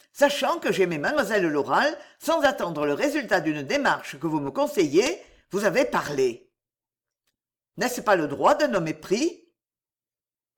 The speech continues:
Et d'un ami ? » demanda Gerbert d'un ton si dédaigneux que Fabien rougit.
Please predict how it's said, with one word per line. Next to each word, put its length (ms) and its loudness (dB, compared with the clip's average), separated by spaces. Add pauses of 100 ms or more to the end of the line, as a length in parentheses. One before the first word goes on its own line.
Et 140 0
d'un 260 6
ami ? » 520 -2 (460)
demanda 420 -2
Gerbert 540 0 (200)
d'un 140 0
ton 220 -2
si 240 -4
dédaigneux 600 0
que 120 -6
Fabien 460 -2
rougit. 560 -4